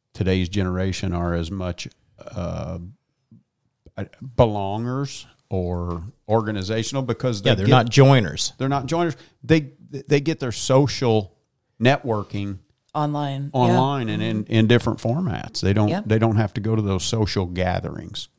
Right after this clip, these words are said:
Speaker 3: Mm-hmm.
Speaker 1: Yeah.
Speaker 2: Yeah, we socialize in different ways now. I just picked my phone up and made sure it was turned off. But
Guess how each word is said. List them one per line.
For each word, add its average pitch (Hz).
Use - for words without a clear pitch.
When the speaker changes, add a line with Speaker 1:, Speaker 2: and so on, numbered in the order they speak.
Speaker 3:
Mm-hmm. 143
Speaker 1:
Yeah. 85
Speaker 2:
Yeah, 131
we 98
socialize 117
in 98
different 104
ways 120
now. 90
I 95
just 104
picked -
my 101
phone 117
up 73
and 87
made 92
sure 98
it 90
was 87
turned 90
off. 104
But 95